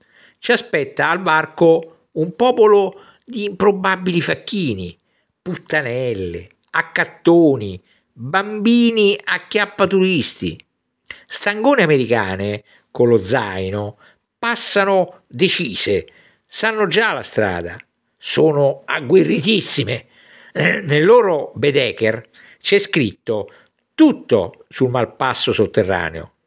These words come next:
Per esempio, si raccomanda di non farsi arpionare, l'Italia, come il Marocco. Un biglietto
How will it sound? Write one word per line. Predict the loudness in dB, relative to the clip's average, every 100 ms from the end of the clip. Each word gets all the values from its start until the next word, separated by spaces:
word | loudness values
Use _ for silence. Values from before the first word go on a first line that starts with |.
| _
Per | 0
esempio, | 0 -2 -6 -8 -8 -8 _ -20 -20 -8
si | 2 2
raccomanda | 2 0 2 2 2 -2 -4 -6 -20 _
di | -4
non | -2
farsi | 0 -2 -2 -2
arpionare, | -4 0 0 2 -2 -4 -8 _ _ _ _ _
l'Italia, | -4 -2 0 -2 -4 -4 -8 _ _ _
come | -4 -2 0
il | -2
Marocco. | -2 0 0 -2 -8 -10 -12 _ _ _ _ _ -20 _ -6
Un | -4 -2
biglietto | -2 2 2 2 0 0 0 -12